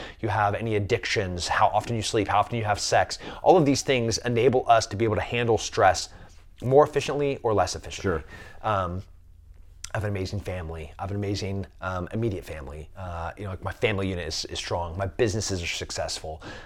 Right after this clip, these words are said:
Speaker 1: I stay very, very fit. I don't use any drugs. I don't drink. You know, I don't, I have a great night's sleep. You know, like, have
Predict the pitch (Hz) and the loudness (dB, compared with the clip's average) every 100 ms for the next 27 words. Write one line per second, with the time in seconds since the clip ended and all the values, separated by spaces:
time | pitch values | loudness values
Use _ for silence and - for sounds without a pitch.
0 | - 90 90 - - 131 117 110 107 98 | -6 -4 -4 -4 2 4 4 4 4 2
1 | 92 90 - 85 76 85 80 123 113 117 | -2 -6 -8 -8 -6 -4 0 0 2 -2
2 | 101 95 87 90 82 80 82 92 123 127 | -2 -4 -4 -4 -4 -4 -6 0 0 0
3 | - 98 98 87 80 - 87 92 95 117 | -6 -6 -4 -6 -8 -10 -8 -6 -2 0
4 | 110 - - - 110 104 98 131 113 107 | -2 -4 -6 0 0 0 4 4 4 0
5 | - - 92 87 - 95 101 95 - - | -2 -2 -2 -4 -6 -4 -2 -4 -8 -16
6 | - 107 | -4 0